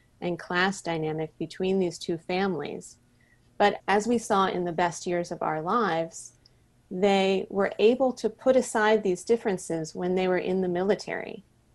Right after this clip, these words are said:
So Jamie tells a story of how he was up in his bomber and was saved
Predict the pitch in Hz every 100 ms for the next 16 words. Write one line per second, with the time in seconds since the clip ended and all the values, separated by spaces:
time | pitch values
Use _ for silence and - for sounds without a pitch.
0 | _ _ _ _ - 196 190 175 196 202
1 | 208 214 208 220 202 180 170 - 185 190
2 | 180 151 - 165 165 175 170 170 160 -
3 | 208 202 170 165 - 175 165 - _ _
4 | - 180 175 170 180 175 175 - - -
5 | 180 185 - - - _ - 190 190 180
6 | 185 170 - 202 240 190 160 -